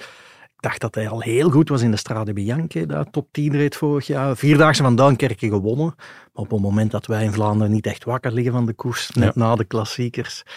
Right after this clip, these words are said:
Speaker 1: Eh, ook nog eens een tweede in een rit in de Vuelta. En ja, het is iemand die ik, eh, dit jaar verwacht helemaal door te breken.
Speaker 2: Ja, heel mooie dark horse, zeggen wij dan.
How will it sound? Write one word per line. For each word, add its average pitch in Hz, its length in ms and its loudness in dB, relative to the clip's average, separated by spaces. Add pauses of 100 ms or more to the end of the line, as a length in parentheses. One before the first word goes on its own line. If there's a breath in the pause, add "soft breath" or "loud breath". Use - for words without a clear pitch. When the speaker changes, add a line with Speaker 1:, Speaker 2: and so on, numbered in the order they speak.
(260 loud breath)
Speaker 1:
Eh, 127 320 6
ook 160 120 2
nog 135 160 4
eens 127 160 4
een 123 140 4
tweede 151 340 6
in 131 100 6
een 123 80 4
rit 117 180 2
in 110 80 2
de 98 100 2
Vuelta. 120 480 2
En 127 180 6
ja, 113 300 2
het 127 180 -6
is 104 200 -4
iemand 104 380 -2
die 98 140 -4
ik, 95 140 -10
eh, 98 180 -6
dit 98 220 -8
jaar 117 440 -12
verwacht 104 420 -8
helemaal 127 420 4
door 98 200 -6
te - 100 -12
breken. 107 400 -14
Speaker 2:
Ja, 101 240 2 (220)
heel 117 220 2
mooie 113 540 2
dark 117 260 2
horse, 127 440 -4
zeggen 131 240 -4
wij 131 120 0
dan. 143 180 -4